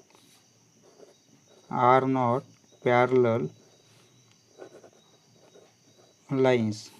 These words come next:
because angle M and angle N are interior angles,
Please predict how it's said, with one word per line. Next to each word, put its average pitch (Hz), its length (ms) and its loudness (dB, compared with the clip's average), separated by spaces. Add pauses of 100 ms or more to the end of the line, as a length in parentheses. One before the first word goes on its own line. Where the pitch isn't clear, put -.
(140)
because 127 600 0 (460)
angle 131 380 0 (420)
M 127 420 2 (1300)
and 123 440 0 (680)
angle 127 420 0 (220)
N 120 180 0 (1700)
are 123 380 -2 (3500)
interior 135 720 0 (1040)
angles, 123 580 -2